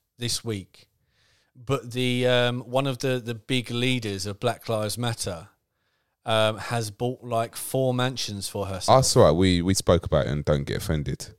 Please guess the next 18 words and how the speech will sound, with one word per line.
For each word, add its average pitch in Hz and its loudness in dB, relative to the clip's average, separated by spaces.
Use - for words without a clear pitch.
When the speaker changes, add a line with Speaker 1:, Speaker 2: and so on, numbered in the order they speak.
Speaker 1:
Oh, 120 0
did 117 -4
you? 98 -4
Speaker 2:
Yeah, 69 2
yeah. 64 2
Speaker 1:
Yeah, 98 -2
so - -8
you're 110 -6
clued 117 -4
up 113 -4
on 101 -6
it. 92 -12
Um, 117 4
and, 139 2
and, 139 -2
and 143 -2
ag-, 139 -4
again, 139 0